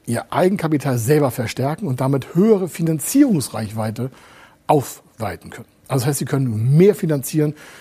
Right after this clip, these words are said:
vielleicht ein größeres Investment fahren. Nehmen wir das Thema Zuschüsse. Das ist ja das größte Thema. Siebzig Prozent aller Förderprogramme sind Zuschüsse. Also Sie als Unternehmer wissen,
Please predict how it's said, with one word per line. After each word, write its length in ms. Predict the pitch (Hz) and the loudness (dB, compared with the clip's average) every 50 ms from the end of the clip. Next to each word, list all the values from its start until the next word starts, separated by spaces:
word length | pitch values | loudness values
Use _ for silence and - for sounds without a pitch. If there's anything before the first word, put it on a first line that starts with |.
| - - _ | -20 -20 _
vielleicht 340 | - - 123 120 110 - - | -8 -4 -4 -4 -4 -4 -4
ein 40 | 113 | -2
größeres 360 | 120 123 117 - - 117 - | -2 -2 -2 -2 -4 -6 -4
Investment 500 | 120 113 110 107 - - - 85 87 - | -6 -6 -6 -8 -10 -12 -14 -16 -18 -20
fahren. 140 | - - - _ _ _ _ _ _ _ _ _ _ _ _ _ _ _ _ _ _ _ _ _ _ - - - - - - - - - - - - _ - | -20 -20 -20 _ _ _ _ _ _ _ _ _ _ _ _ _ _ _ _ _ _ _ _ _ _ -20 -20 -20 -20 -20 -20 -20 -20 -20 -20 -20 -20 _ 0
Nehmen 180 | 131 185 220 233 | 2 4 6 6
wir 60 | 202 | 4
das 120 | 180 - | 4 2
Thema 360 | - 180 160 156 151 156 165 | 2 2 2 2 2 0 -2
Zuschüsse. 560 | - - - - 233 214 - - 104 - - - - _ | -4 -2 4 4 4 4 4 0 -6 -10 -12 -16 -20 _
Das 100 | - - | -6 -2
ist 40 | - | 0
ja 60 | 135 | 0
das 200 | 135 120 - - | 0 0 -2 0
größte 320 | - 151 208 202 - 175 123 | 4 4 4 4 2 -2 0
Thema. 320 | - 180 202 208 196 170 | 2 4 4 4 4 2
Siebzig 260 | 147 175 - - 170 | 0 -2 -2 -2 -2
Prozent 300 | - - 143 - - 156 | 0 -2 -2 -2 -2 -4
aller 160 | 151 143 135 120 | -2 -2 -4 -2
Förderprogramme 640 | - 147 151 147 - - 151 135 135 131 135 131 123 113 | 0 0 0 0 -2 -2 -4 -2 0 0 0 -2 -2 -4
sind 220 | 143 127 117 - - | -4 -6 -6 -8 -10
Zuschüsse. 520 | - - - 160 - - - - - - - - _ _ _ - _ | -4 0 2 2 2 0 -4 -6 -8 -10 -10 -16 _ _ _ -20 _
Also 260 | - - 131 113 117 107 | -4 -2 -2 -2 -2 -2
Sie 200 | 101 170 226 196 | 2 2 2 2
als 120 | 170 160 | 2 0
Unternehmer 400 | 151 139 131 160 175 175 170 135 | -2 0 0 2 2 0 0 0
wissen, 320 | 143 143 - 175 165 170 | -2 -2 0 0 0 0